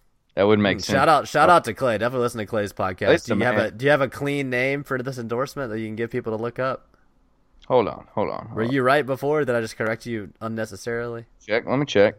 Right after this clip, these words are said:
Speaker 1: Also, um, our buddy Ryan said he's up three hundred dollars. I don't believe it, Ryan.
Speaker 2: On the
Speaker 1: Up the
Speaker 2: year?
Speaker 1: year?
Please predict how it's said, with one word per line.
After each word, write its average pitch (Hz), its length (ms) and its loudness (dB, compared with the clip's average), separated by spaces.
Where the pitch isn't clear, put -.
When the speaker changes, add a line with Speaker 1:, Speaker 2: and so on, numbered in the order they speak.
Speaker 1:
Also, 151 640 8
um, 113 600 4
our 107 100 6
buddy 123 300 6
Ryan 110 480 4
said 104 320 2
he's 95 800 -6
up 110 260 2
three 110 180 -4
hundred 107 240 -4
dollars. 101 400 2
I 98 60 4
don't 98 180 6
believe 101 280 6
it, 95 60 6
Ryan. 85 420 2
Speaker 2:
On 117 160 -4
the 107 80 -6
Speaker 1:
Up 85 60 -4
the 95 60 -10
Speaker 2:
year? 139 300 -2
Speaker 1:
year? 120 320 -4